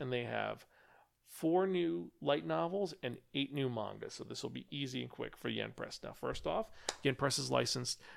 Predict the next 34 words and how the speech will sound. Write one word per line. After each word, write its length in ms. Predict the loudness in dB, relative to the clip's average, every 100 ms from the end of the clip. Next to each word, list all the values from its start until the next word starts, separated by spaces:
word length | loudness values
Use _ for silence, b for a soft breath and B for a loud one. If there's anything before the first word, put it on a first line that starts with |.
| B
Magical 420 | 2 4 4 2
Explorer 440 | 2 2 6 6 8
by 200 | 6 4 4
Iris 360 | 4 6 4
and 160 | 2 0 B B B 0
Noboru 520 | 2 4 6 6 4 0 B -4
Kanataka. 760 | 2 4 4 4 6 4 4 0 _ _ -6
Reincarnated 760 | 2 2 6 8 8 8 8
as 120 | 6 2
a 60 |
character 400 | 6 8 8 6
in 80 | 4
the 40 |
legendary 460 | 6 4 6 4 4 0 _ _ _ 4
Arrow 280 | 6 8
title 520 | 6 6 8 8 6 2 2
Magical 360 | 4 4 2
Explorer, 580 | 2 2 6 8 8 6 B B 6
our 120 | 6
hero 240 | 8 6
ends 200 | 6 4
up 160 | 4 2
as 140 | 0
an 80 | 2
unlucky 480 | 0 2 0 0 -2
side 360 | 2 4 4 4
character 380 | 2 2 2
instead 320 | -2 4 4 4
of 100 | 0
the 60 |
game's 380 | 0 0 0 0
lady 240 | 0 0
killer 260 | -2 0 0
protagonist. 840 | -2 0 6 6 4 -4 -6 -8